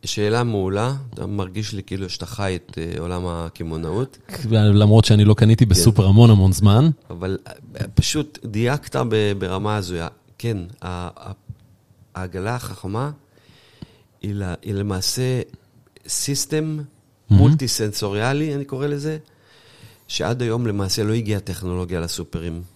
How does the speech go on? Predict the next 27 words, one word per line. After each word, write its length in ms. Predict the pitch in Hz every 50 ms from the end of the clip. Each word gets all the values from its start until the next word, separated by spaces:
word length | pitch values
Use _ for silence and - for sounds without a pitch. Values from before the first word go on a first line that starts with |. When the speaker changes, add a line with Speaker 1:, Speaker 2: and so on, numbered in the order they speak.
| - _ -
Speaker 1:
אה, 160 | - 64 65 65
הסופרים, 580 | - - - - - 165 156 160 156 156 147
אתה 120 | 143 - 139
יודע, 200 | 139 143 135 117
מציגים 480 | 113 104 104 - - 101 110 127 127
דברים 320 | 117 110 110 107 117 120 113
בפלקטים 800 | 101 101 - 90 90 - 110 113 113 - 127 127 120 117 113 107
או 120 | 101 98
באיזה 300 | 98 92 95 92 90 98
מסך 320 | 95 95 98 - 104 104 -
קטן 320 | - - - - 92 101
שתקוע 360 | 101 - - - - - 110
היכן 300 | 104 104 - 101 101 107
שהוא. 260 | 101 - 104 113 117 - - _ _ - -
Speaker 2:
כן. 220 | - 101 92 87 98 110 - - - - - _ _ _ _ _ _ _ _ _ _ _ _ -
Speaker 1:
וכל 240 | - 107 - 147 151
מה 120 | 151 151
שאתה 220 | 147 - - 135 123
אמרת 300 | 123 127 127 127 - -
נכון. 460 | 120 113 107 - - 113 104 90 85 85 -
העתיד 520 | - 104 101 95 - - 131 147 151 147
הוא, 220 | 151 160 165 170 165 - _ _ _ _ _ _ _ _ _ _ _ _ _ _ _ _ _ _ _ _ _ _ _ _ _ _ _ _ _ -
למעשה, 640 | 95 104 95 95 101 98 101 - - - 123 104 90 - _ _ _ _
כל 160 | - 117 117
הנושא 300 | 117 110 104 - - 107
של 260 | 92 - - 92 87 - - - 110
advertisement, 1040 | 131 135 135 139 139 139 139 - 135 139 135 123 135 139 135 135 131 131 _ -